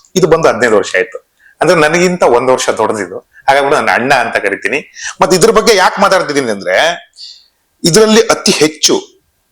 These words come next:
ನಮ್ಮ ಕನ್ನಡ ಇಂಡಸ್ಟ್ರಿ ಬಗ್ಗೆ, ನಮ್ಮ ಕಲಾವಿದರ ಬಗ್ಗೆ, ಹೀರೋ ಹೀರೋಯಿನ್ಸ್ ಗಳ ಬಗ್ಗೆ, ಪೋಷಕ ನಟರುಗಳ ಬಗ್ಗೆ, ಪ್ರೊಡಕ್ಷನ್ಸ್ ಗಳ ಬಗ್ಗೆನೇ ಮಾತಾಡೋದು.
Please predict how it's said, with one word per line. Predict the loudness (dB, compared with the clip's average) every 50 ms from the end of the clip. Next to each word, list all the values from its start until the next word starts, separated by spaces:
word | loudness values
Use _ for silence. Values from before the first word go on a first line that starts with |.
| -4
ನಮ್ಮ | -2 0 2 2 2
ಕನ್ನಡ | 2 0 0 0 2 2
ಇಂಡಸ್ಟ್ರಿ | 2 0 0 -2 -2 -2 -2 -2 -2 -4
ಬಗ್ಗೆ, | -4 0 0 -2 -2 -2 -8 -18 _ _ _ _ _ _ _ _ _ -4
ನಮ್ಮ | 0 0 0
ಕಲಾವಿದರ | -2 -2 -4 -2 0 2 2 2 0 2 2 0
ಬಗ್ಗೆ, | 0 0 -4 -2 0 -2 -2
ಹೀರೋ | -2 -4 -12 -16 -8 -4 0 0 2 4 4 2 2 -2 -8 -6 _
ಹೀರೋಯಿನ್ಸ್ | 0 2 2 2 0 -2 -4
ಗಳ | -2 -2 -2
ಬಗ್ಗೆ, | -2 -4 -2 0 0 0
ಪೋಷಕ | 0 -2 -8 -16 _ -2 0 0 0 -2 -2
ನಟರುಗಳ | -4 -2 -2 -2 -4 0 0 -2
ಬಗ್ಗೆ, | 0 0 -2 -2 0 0 0 0 0 -4 -12 -18 -2 0
ಪ್ರೊಡಕ್ಷನ್ಸ್ | 0 0 2 0 0 -2 0 -2 -2 -2 -2
ಗಳ | -4
ಬಗ್ಗೆನೇ | -4 -4 -2 -2 0 0 2 2
ಮಾತಾಡೋದು. | 2 0 0 0 -2 -2 -4 -12 -14 _ _ _ _ _